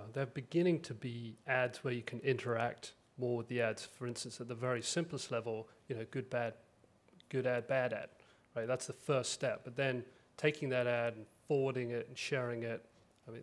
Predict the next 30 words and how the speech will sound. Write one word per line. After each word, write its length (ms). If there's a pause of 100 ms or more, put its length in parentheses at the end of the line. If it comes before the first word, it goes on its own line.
you 80
can 100
see 200
that 180
with 100
some 220
of 80
the, 200
the, 380
the 80
video 300
treatments 480
you're 80
beginning 320
to 60
see 160
where 180
you 100
can 120
share 320
the 80
content 480
of 100
the 140
ad. 220 (360)
So 140
I 20
think 220
it's 140
starting, 520